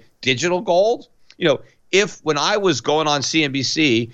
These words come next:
saying that the Federal Reserve was reckless, they were printing too much money, we were gonna have inflation,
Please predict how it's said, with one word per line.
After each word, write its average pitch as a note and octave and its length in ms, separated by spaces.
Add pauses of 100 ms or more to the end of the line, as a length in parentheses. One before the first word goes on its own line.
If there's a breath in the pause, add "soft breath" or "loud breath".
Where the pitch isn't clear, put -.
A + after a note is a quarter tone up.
(140 loud breath)
saying D3+ 400
that C3 140
the A#2 80
Federal D#3+ 280
Reserve C#3 460
was A2 200
reckless, D3+ 460
they C3+ 100
were A2+ 100
printing B2+ 320
too B2+ 140
much A2 260
money, D#3+ 300
we C3+ 80
were A2 100
gonna G#2 120
have A#2 180
inflation, D3+ 720